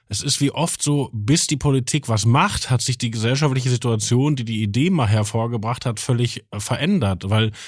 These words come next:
wir leben ja gar nicht mehr in den Zeiten von Massenarbeitslosigkeit, sondern wir leben ja in den Zeiten, wo irgendwie der Fachkräftemangel und überhaupt der Arbeitskräftemangel <laughs> mittlerweile täglich dramatischer wird.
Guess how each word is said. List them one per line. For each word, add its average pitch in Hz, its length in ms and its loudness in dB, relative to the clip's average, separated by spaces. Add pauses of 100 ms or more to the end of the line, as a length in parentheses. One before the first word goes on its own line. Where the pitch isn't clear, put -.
(220)
wir 117 200 4
leben 156 380 2
ja 101 140 2
gar 98 220 0
nicht 104 180 2
mehr 101 260 2
in 101 100 -2
den 98 160 -2
Zeiten 107 480 -2
von 98 360 0 (400)
Massenarbeitslosigkeit, 107 1500 0 (220)
sondern 113 400 2
wir 110 100 0
leben 123 260 -2
ja 120 100 0
in 113 140 -4
den 113 160 -2
Zeiten, 117 640 -2
wo 113 320 -2
irgendwie 110 320 -2
der 104 100 -2
Fachkräftemangel 113 960 -2
und 98 160 -6
überhaupt 98 460 -2
der 170 100 -2
Arbeitskräftemangel 95 880 2
<laughs> 98 80 6
mittlerweile 104 640 0
täglich 110 380 -2
dramatischer 101 760 0
wird. 101 240 -4